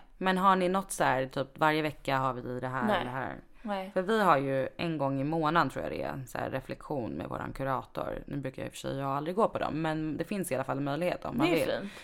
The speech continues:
Speaker 1: Och när jag gjorde praktik på hospice, då hade, jag tror det var varje vecka, så hade de, eh, så här briefing.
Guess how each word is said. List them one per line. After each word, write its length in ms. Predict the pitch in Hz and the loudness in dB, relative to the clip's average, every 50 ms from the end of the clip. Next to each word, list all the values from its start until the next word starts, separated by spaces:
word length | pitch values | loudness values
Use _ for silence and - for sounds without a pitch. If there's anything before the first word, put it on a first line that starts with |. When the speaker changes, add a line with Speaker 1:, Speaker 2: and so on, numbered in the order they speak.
| - | -18
Speaker 1:
Och 220 | - - - 165 175 | -16 -8 -4 0 2
när 60 | 170 | 4
jag 100 | 170 170 | 4 6
gjorde 180 | 170 170 160 | 4 4 0
praktik 440 | 160 - 170 170 - - 165 160 165 | 0 -2 -4 -4 -2 -2 -2 -2 0
på 60 | - 170 | -2 -4
hospice, 640 | - - 233 - - - - - - - 147 - - | 0 0 0 0 0 -6 -6 -4 -4 -4 -4 -2 0
då 120 | - 160 | 2 4
hade, 260 | 175 185 190 165 151 | 6 6 6 6 4
jag 140 | 143 143 151 | 0 -2 -2
tror 140 | - 208 196 | -2 -2 0
det 80 | 175 | 2
var 140 | 156 139 135 | 4 4 2
varje 380 | 127 123 143 127 131 127 127 127 | 4 4 4 4 4 2 0 0
vecka, 500 | 127 139 - - - 214 180 - - 165 - - - - - - - - _ - - - _ | -2 -4 -6 -2 4 4 4 4 2 -2 -10 -14 -20 -20 -20 -20 -20 -20 _ -20 -20 -20 _
så 120 | - - 160 | -6 -2 2
hade 220 | 147 143 135 135 | 2 2 2 2
de, 280 | 131 127 131 127 131 127 | 0 0 0 0 -2 -4
eh, 380 | 123 120 69 64 - - - | -4 -4 -4 -6 -6 -8 -8
så 120 | 139 - - | -8 -6 -6
här 40 | 127 | -4
briefing. 600 | 131 - 135 123 123 - - - - - - - | -2 -2 -2 -2 -2 -4 -6 -8 -6 -8 -10 -12